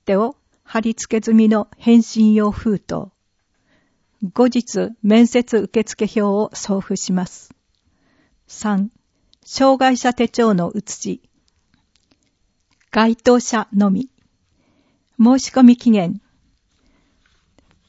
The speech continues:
障害者枠と補助員一は二月十九日金曜日必着。補助員二と三は臨時受付。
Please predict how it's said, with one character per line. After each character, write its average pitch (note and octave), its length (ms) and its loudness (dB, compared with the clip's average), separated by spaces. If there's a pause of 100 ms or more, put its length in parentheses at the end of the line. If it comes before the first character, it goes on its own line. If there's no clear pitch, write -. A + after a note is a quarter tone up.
(600)
障 B3 380 0
害 B3+ 180 4
者 A#3+ 200 0
枠 A#3 240 -2
と G3+ 260 -2 (640)
補 - 180 0
助 C4 240 0
員 G#3+ 300 0
一 - 240 -10
は F#3 240 0 (800)
二 A#3 140 8
月 C4 320 2
十 A#3+ 260 2
九 B3 160 2
日 F#3+ 500 2
金 A#3+ 260 6
曜 A3+ 220 4
日 A#3 160 -4
必 - 320 -10
着。 F#3+ 480 -6 (1400)
補 A#3+ 180 0
助 C4 180 4
員 G#3 220 4
二 A#3+ 120 6
と G#3+ 260 -2
三 G3+ 400 -2
は G3 180 -6 (600)
臨 A#3+ 300 6
時 A3 200 -4
受 G#3 260 -2
付。 - 380 -10